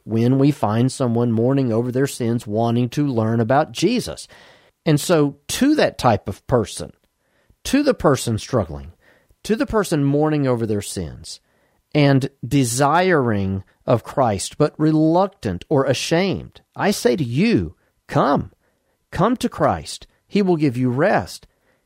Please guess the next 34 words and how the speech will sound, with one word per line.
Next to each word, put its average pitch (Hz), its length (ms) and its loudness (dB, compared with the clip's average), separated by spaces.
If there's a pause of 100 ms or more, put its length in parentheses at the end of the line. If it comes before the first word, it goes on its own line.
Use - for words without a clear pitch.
He 185 160 -2
promises 185 560 0
in 127 100 2
Matthew, 143 400 0
"Come 202 220 2
unto 202 100 2
me, 147 280 0
all 190 280 4
you 202 200 2
that 170 120 0
labor 127 320 2
and 113 100 0
are 120 160 0
heavy 147 260 2
laden, 131 320 2
and 113 120 0
I 151 200 0
will 185 160 2
give 143 280 0
you 156 140 2
rest." 151 420 0
Are 127 120 2
you 143 160 -2
laboring? 139 540 -2
Are 135 100 2
you 113 120 0
heavy 139 280 2
laden? 135 580 2 (540)
Christ 180 460 0
has 147 140 -2
been 160 220 2
revealed 143 760 0
to 139 160 0
you 107 440 -2